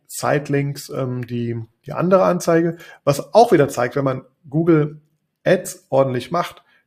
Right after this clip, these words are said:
kann man sehr stark den sichtbaren Bereich, nochmal, mobil sieht das ganz anders nochmal aus dann, also da ist dann viel mehr fast nur dieser, dieser,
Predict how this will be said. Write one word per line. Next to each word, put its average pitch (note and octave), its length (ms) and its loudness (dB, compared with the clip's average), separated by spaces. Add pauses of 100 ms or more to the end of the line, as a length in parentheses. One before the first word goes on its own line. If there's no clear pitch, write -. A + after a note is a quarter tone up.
(140)
kann C#3+ 160 0
man C3+ 140 -2
sehr B2 260 4
stark C#3 340 0
den A#2 180 -6
sichtbaren C3 340 -2
Bereich, C#3+ 300 0
nochmal, D3+ 340 0
mobil C3 580 0
sieht - 120 -12
das - 100 -16
ganz A#2+ 160 -10
anders D#3+ 240 -4
nochmal D#3 200 0
aus D#3+ 180 -2
dann, D#3+ 180 -4
also A#2 160 -4
da B2 120 -4
ist - 140 -10
dann A#2 80 -8
viel - 240 -4
mehr D3+ 280 2 (400)
fast - 420 -2
nur G#3 260 8
dieser, D#3+ 480 0
dieser, C3 460 -2